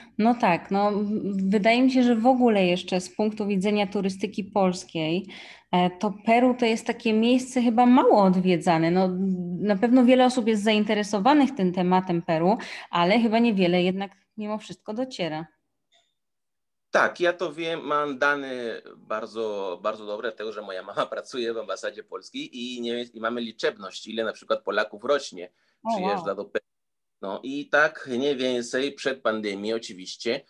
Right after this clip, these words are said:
Speaker 2: mówimy o sześć, sześć, sześć i pół tysięcy, no, rocznie. To nie jest dużo,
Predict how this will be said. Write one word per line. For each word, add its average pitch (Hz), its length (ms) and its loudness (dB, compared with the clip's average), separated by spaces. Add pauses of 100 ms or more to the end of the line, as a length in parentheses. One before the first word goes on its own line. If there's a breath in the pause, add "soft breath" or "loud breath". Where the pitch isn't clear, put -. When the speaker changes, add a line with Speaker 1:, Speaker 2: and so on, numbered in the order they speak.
(300 soft breath)
Speaker 2:
mówimy 139 560 0
o 117 180 -2
sześć, - 1000 -4 (200)
sześć, - 800 -12 (420)
sześć - 360 -10
i 139 40 -14
pół 147 260 -6
tysięcy, 110 640 -10 (380)
no, 101 300 -10
rocznie. 95 540 -8
To 113 140 -6
nie 175 200 -2
jest 127 220 -4
dużo, 101 480 -8